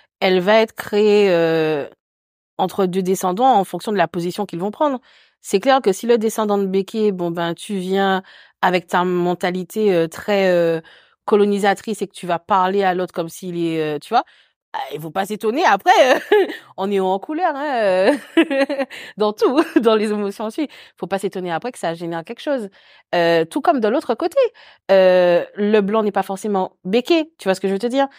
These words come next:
Mais si maintenant, demain, tu croises quelqu'un et que par rapport à sa couleur de peau, tu le traites comme un béquet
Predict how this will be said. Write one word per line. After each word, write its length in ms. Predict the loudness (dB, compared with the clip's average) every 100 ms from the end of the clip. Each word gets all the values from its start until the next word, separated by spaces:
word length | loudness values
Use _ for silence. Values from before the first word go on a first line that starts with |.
| _ -8
Mais 80 | -6
si 140 | -2 0
maintenant, 320 | 2 2 2
demain, 300 | 2 0 -2
tu 160 | 0
croises 280 | 2 2 2 0
quelqu'un 340 | -2 -2 -2
et 140 | -2 -2
que 140 | -2
par 180 | 2 4
rapport 220 | 4 4 -2
à 60 |
sa 140 | 0 -4
couleur 280 | -2 -2
de 100 | -2
peau, 180 | -4 -4
tu 140 | -6 -10
le 80 |
traites 260 | -6 -4 -6 _ -20 _ _
comme 300 | 0 2 2 -2
un 100 | -2
béquet 460 | 0 -2 0 0